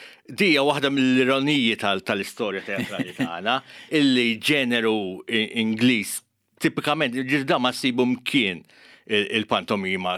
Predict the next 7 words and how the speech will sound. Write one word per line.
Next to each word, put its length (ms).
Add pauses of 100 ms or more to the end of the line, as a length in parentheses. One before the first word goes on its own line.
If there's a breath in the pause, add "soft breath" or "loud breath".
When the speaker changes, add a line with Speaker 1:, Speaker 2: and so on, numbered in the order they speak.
Speaker 1:
kif 260
nifhmu 280
aħna, 240
l-pantomima 720
tal-miliet, 720 (540 soft breath)
em, 640
barra 580